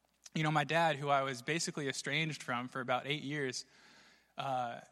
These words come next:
uh, in my younger days, I get to experience that restoration. I get to talk to him almost every single morning on my way to work, and we get to just share life together, and we get to pray together.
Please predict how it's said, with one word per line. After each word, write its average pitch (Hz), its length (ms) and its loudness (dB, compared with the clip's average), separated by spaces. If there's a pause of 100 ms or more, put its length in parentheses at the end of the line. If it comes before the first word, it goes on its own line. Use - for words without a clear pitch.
(200)
uh, 127 200 -6
in 147 120 -2
my 143 120 0
younger 160 300 0
days, 127 280 -2
I 131 100 0
get 147 240 -4
to 135 460 -2 (1600)
experience 165 540 2
that 143 140 2
restoration. 139 480 -2
I 131 60 -2
get 131 120 -4
to 135 80 -6
talk 139 240 2
to 139 80 -6
him 139 240 0
almost 139 340 -2
every 143 260 -2
single 143 220 -4
morning 139 360 -2
on 123 100 -4
my 123 100 -6
way 120 120 -6
to 120 100 -6
work, 143 260 0
and 135 80 -6
we 120 100 -8
get 127 140 -8
to 131 80 -10
just 123 160 -12
share 143 220 -2
life 143 220 2
together, 147 280 0
and 139 120 -6
we 123 60 -6
get 120 120 -10
to 123 80 -12
pray 135 220 -2
together. 143 380 0